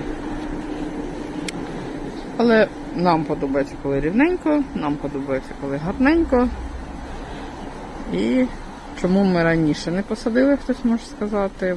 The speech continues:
ми ніколи не садимо ра-, раніше травня, десь ось так, середини майже травня, щоб вже була земля прогріта, щоб вже було, ну, якось і тепло,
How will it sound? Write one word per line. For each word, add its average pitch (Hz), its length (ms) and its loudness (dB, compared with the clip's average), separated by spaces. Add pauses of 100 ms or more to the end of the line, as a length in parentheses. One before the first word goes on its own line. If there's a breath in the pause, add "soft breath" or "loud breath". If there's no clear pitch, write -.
(100)
ми 226 180 2
ніколи 180 580 2
не 143 460 0 (680 loud breath)
садимо 147 480 0
ра-, 143 540 0
раніше 170 680 4
травня, 233 540 4
десь - 360 -4 (140)
ось - 140 -12
так, 117 200 -4
середини 147 680 0
майже 170 440 0
травня, 151 540 4 (600 loud breath)
щоб 151 160 -2
вже 180 180 4
була 135 460 4
земля 202 500 2
прогріта, 226 800 2 (460)
щоб 139 180 -6 (220)
вже 147 220 -2
було, 131 600 0 (840 loud breath)
ну, 214 160 6
якось 143 400 4
і - 20 0
тепло, 143 540 4